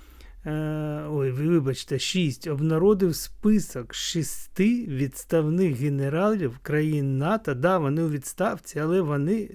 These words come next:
мудрі, вони з досвідом, вони знають це, які закликали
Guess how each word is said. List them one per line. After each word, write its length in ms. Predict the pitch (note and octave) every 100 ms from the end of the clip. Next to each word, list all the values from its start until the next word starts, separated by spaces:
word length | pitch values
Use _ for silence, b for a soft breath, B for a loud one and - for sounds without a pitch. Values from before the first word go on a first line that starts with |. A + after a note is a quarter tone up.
| F#3+
мудрі, 540 | C#3+ C#3+ A3+ F3+ D3 B2+
вони 500 | C3+ D3 F#3+ F#3+ -
з 280 | - -
досвідом, 840 | C3 A#2+ G#3+ G#3+ - C#3+ B2+ C3 C3
вони 300 | D3 E3+ E3
знають 580 | C3 E3+ A3 F#3+ C3+
це, 220 | - C#3 C#3 B B B B
які 260 | D#3 - F3
закликали 880 | D#3+ E3 - G#3 G#3+ - C3 A#2+